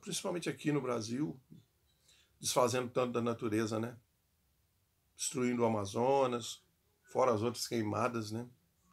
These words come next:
Que estão acontecendo e acontecem. A gente não pode esquecer nunca da natureza.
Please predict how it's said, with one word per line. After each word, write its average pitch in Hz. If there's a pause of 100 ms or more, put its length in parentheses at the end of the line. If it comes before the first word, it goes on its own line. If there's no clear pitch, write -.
Que 113
estão 113
acontecendo 110
e 113
acontecem. 104 (1700)
A 104
gente 117
não 123
pode 117
esquecer 120
nunca 107
da 110
natureza. 107